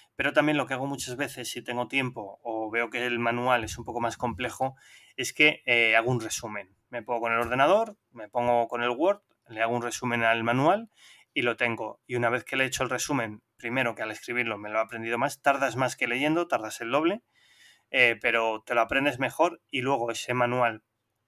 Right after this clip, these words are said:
ese resumen se queda dentro de la caja y si vas a jugar al juego dentro de dos años,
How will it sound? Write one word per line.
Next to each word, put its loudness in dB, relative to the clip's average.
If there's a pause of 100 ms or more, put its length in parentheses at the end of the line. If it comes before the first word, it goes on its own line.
(240)
ese 2
resumen 0
se -8
queda 4
dentro 0
de 4
la 6
caja 2
y -12
si -12
vas -10
a -20
jugar 0
al -6
juego -4
dentro -6
de -2
dos -6
años, -4